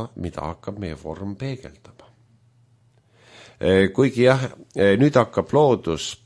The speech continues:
just tegelema nende vormiküsimustega ehk peegeldustega väga karmilt. Kui ennem ei olnud määratletud, et noh, vorm sai peegeldada seda, mis su sees on,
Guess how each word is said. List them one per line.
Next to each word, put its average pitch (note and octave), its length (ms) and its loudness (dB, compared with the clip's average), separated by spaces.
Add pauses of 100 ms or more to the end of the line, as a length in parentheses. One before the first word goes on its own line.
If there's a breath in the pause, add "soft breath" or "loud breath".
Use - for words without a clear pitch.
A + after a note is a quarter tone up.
(280)
just A#2+ 240 0
tegelema G2 480 0
nende E2+ 380 -4 (1040)
vormiküsimustega F#2+ 1040 -2
ehk - 280 -10
peegeldustega - 920 -8
väga G2 240 -2
karmilt. F#2 560 -2 (840 loud breath)
Kui F3 140 8
ennem F#3 180 6
ei D3+ 160 8
olnud D#3+ 240 6
määratletud, A2+ 880 2
et D#2 160 -6
noh, A#2+ 240 0 (160)
vorm A#2+ 320 4
sai F#2 160 -2
peegeldada F#2 800 0 (100)
seda, G#2+ 460 -2 (100)
mis F#2+ 160 -4
su G2+ 80 -4
sees G2 460 0
on, - 80 -20